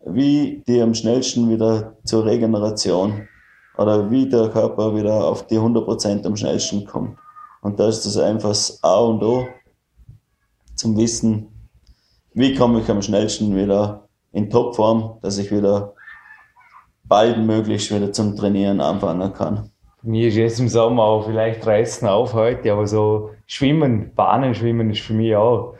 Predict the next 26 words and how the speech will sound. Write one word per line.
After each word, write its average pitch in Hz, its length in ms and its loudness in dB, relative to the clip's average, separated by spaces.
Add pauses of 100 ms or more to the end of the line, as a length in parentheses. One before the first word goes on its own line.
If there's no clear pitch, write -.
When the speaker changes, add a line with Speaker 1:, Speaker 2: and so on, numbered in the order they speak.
(240)
Speaker 2:
So 117 120 -2
einfach 139 360 4
ein - 60 -10
paar 120 260 4
Bahnen 117 380 2
locker 131 280 -2
dahin 120 360 0
schwimmen, 135 440 -4
Brust, 127 460 -2
dann 110 160 0
Kraul, 117 540 2 (420)
Rücken 135 400 0
vielleicht, 120 420 2
ein 120 60 -6
bisschen 143 180 0
den 131 120 0
Körper 127 360 2
reinspüren. 127 720 0 (600)
Was 123 180 2
hältst 120 320 2
du 139 160 -2
so 143 140 0
von 104 140 2
allgemeinen 120 600 2
regenerativen 117 880 -2
Sportarten? 104 680 0